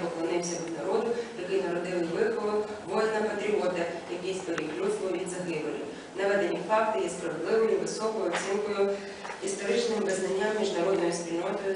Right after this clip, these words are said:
заслуг воїна-визволителя, червоноармійця. З підстав вище викладеного ми категорично проти перейменування вулиці Червоноармійської, назва якої повинна нагадувати наступним поколінням про подвиг їхніх прадідів, дідів і батьків.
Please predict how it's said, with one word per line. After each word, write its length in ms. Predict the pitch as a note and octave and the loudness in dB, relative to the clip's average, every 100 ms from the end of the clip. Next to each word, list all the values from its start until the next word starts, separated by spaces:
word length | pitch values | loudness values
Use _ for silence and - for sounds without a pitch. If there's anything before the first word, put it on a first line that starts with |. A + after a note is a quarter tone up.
| E3+ | 0
заслуг 360 | E3 D3+ D#3+ D#3+ E3+ | -2 0 2 2 4
воїна-визволителя, 1040 | G3+ G#3 G3+ G3 F#3+ F#3+ F#3 E3+ D#3+ E3 D#3+ | 4 4 4 4 2 2 2 2 0 -2 -2
червоноармійця. 920 | F#3+ F#3+ F#3+ F#3+ F#3 E3 D3+ C3+ - - - - - - - - | -4 0 0 2 0 0 0 -2 -4 -10 -12 -14 -14 -14 -14 -10
З 60 | |
підстав 460 | A3+ G#3+ A3 A#3 G#3+ | -6 -2 6 6 6
вище 200 | G3+ G3+ - | 4 2 2
викладеного 600 | G#3 G#3+ G3+ G3+ G3 G#3 | 2 4 2 2 4 6
ми 60 | |
категорично 600 | G#3+ G3+ G3 G3+ G3 - - G#3 | 4 4 2 4 4 2 -4 -2
проти 220 | A3 G#3+ | -2 0
перейменування 720 | F3+ F3 D#3+ E3 F#3 G#3 G3+ - | 0 0 0 0 4 4 4 2
вулиці 380 | F#3+ G#3 G3 G#3 G#3 - - | 2 2 4 2 0 -4 -6
Червоноармійської, 1040 | - F#3 G3+ G#3 G3 F#3 E3+ - D#3 D3+ D3+ - - | -4 0 2 4 4 4 2 2 -2 -2 -2 -4 0
назва 260 | G3 A3+ A3 | 4 4 4
якої 340 | G#3 G#3 G#3 | 4 2 0
повинна 340 | G3+ F3+ F3+ F3 | 0 0 0 2
нагадувати 600 | F3 E3+ F#3+ F3 E3+ E3 | 0 0 -2 -2 -2 0
наступним 460 | E3 D#3+ E3+ E3 D#3+ | 0 0 -4 -4 -4
поколінням 500 | A#3 D#3+ F3 G3+ G#3 G#3+ - - | -6 -4 0 2 4 2 -2 -6
про 100 | F#3+ | -4
подвиг 420 | F#3 G#3 A3 G#3+ G3 G3 F#3+ | 0 4 4 4 0 -2 -2
їхніх 280 | G#3 G3 - | -4 -4 -4
прадідів, 440 | - F3 F#3+ G3 - - D#3 | 0 0 0 -2 -4 -6 -6
дідів 240 | F3 E3+ E3+ | -4 -2 0
і 20 | |
батьків. 320 | D3 - | 0 0